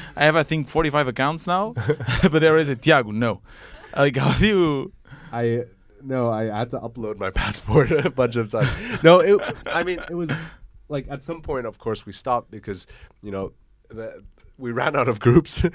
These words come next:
Speaker 2: <laughs> but, like, also we didn't, uh, you know, it, it, it didn't scale, right?
Speaker 1: Oh,
Speaker 2: Like,
Speaker 1: yeah.
Speaker 2: it was,
Speaker 1: Yeah.
Speaker 2: uh, but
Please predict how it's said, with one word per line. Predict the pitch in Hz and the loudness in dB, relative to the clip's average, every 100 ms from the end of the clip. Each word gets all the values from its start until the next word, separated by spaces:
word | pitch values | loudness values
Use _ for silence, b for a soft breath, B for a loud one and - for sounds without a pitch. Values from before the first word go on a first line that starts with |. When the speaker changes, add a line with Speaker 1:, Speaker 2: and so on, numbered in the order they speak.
| 226 | -4
Speaker 2:
<laughs> | 247 - | -14 -4
but, | 139 | 0
like, | 123 113 | 2 2
also | 120 117 113 117 | 4 2 4 2
we | 110 | 4
didn't, | 117 113 110 - - - _ | 4 2 -2 -14 -20 -20 _
uh, | 110 | -10
you | 104 101 | -8 -4
know, | 101 | -4
it, | 95 - | -4 -8
it, | 110 101 | -12 -12
it | 123 | -6
didn't | 139 123 | -4 -4
scale, | - - 95 78 - - | -8 -10 -10 -12 -16 -14
right? | 98 98 | -8 -2
Speaker 1:
Oh, | |
Speaker 2:
Like, | 117 95 | -2 -2
Speaker 1:
yeah. | 98 | -6
Speaker 2:
it | 92 | -6
was, | 90 92 | -12 -12
Speaker 1:
Yeah. | - 107 - _ _ | -4 -4 -4 _ _
Speaker 2:
uh, | - 101 98 | -12 -8 -8
but | 90 - 107 | -10 -8 -8